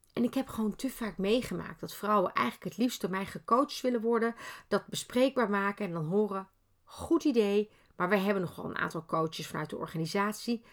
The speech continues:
ga daar eerst maar mee proberen." What a waste of time.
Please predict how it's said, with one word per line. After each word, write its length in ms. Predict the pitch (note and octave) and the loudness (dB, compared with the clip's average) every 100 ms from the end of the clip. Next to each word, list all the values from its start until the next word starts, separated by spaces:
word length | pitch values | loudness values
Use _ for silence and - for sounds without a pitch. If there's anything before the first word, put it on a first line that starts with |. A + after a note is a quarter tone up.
| - | -20
ga 300 | - - G#3+ | -14 2 2
daar 320 | D#3+ G3+ G#3+ - | 4 2 0 0
eerst 260 | A#3 A3 | -2 -2
maar 100 | F#3 | -4
mee 120 | D#3+ | -6
proberen." 640 | C#3+ - F3 C#3 - - - _ _ _ _ _ _ _ _ _ _ _ _ _ | -6 -8 -8 -6 -8 -12 -20 _ _ _ _ _ _ _ _ _ _ _ _ _
What 360 | - B3 F4 - _ - | -2 2 2 0 _ -2
a 80 | G#3 | 0
waste 460 | F3 D#3+ D#3+ - - | 0 -2 -4 -10 -16
of 140 | - | -16
time. 420 | - E4 B3+ - | -8 -4 -2 -4